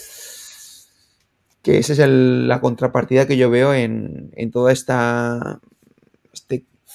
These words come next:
fashion ahora de, de chavales súper, súper, súper jóvenes que,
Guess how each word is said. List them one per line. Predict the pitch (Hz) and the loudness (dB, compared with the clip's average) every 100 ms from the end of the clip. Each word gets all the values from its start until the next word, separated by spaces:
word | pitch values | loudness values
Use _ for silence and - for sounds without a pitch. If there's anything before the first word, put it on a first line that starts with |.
| - | -4
fashion | - 131 - 135 | 0 0 -2 -2
ahora | 123 127 135 | 2 2 2
de, | 127 117 101 85 73 60 57 53 | 0 0 -2 -6 -10 -12 -16 -16
de | 87 117 | -10 -8
chavales | 117 104 107 113 117 - - | -8 -8 -4 -4 -4 -6 -14
súper, | - - 131 113 101 95 85 - - - _ | -14 -10 -6 -4 -4 -6 -8 -12 -16 -20 _
súper, | _ - - 113 - 95 | _ -20 -16 -12 -8 -8
súper | - 90 104 | -8 -10 -8
jóvenes | 110 123 151 - _ _ _ _ _ _ _ _ | -6 -6 -6 -10 _ _ _ _ _ _ _ _
que, | - 110 - - - - - | -12 -10 -10 -10 -12 -16 -20